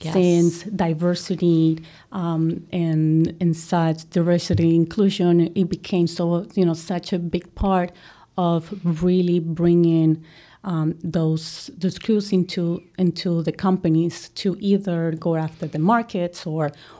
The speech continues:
Speaker 2: or just internally to, um, redefine those cultures and
Speaker 1: Mm-hmm.
Speaker 2: to be more open and more inclusive of, of all of us. It's,
Speaker 1: Yeah.
Speaker 2: um, you know, it's, it's just people. We just, we just bring different,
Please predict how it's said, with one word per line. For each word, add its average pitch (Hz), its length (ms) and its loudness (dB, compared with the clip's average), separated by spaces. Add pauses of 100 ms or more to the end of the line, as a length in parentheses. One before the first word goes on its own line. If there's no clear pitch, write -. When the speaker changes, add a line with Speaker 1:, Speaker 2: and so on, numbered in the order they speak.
Speaker 2:
or 190 140 2
just 185 400 0
internally 180 580 2
to, 165 460 -2 (100)
um, 170 420 -4
redefine 185 600 0
those 160 540 -4
cultures - 680 -4 (300)
and 185 220 2
Speaker 1:
Mm-hmm. 160 60 2
Speaker 2:
to 190 100 -4
be 180 160 2
more 170 200 2
open 180 340 0
and 160 120 4
more 160 160 2
inclusive 160 680 -2
of, 165 400 -6 (140)
of 175 220 0
all 185 180 2
of 165 140 -2
us. - 340 -12 (220)
It's, 170 320 -2
Speaker 1:
Yeah. 165 180 0
Speaker 2:
um, 156 300 0 (180)
you 220 120 -2
know, 160 180 -2 (360)
it's, 160 560 -4
it's 180 140 0
just - 420 -4 (640)
people. 190 440 0
We 190 160 4
just, 175 220 0 (380)
we 226 100 2
just 196 280 0
bring 185 380 4
different, 160 640 0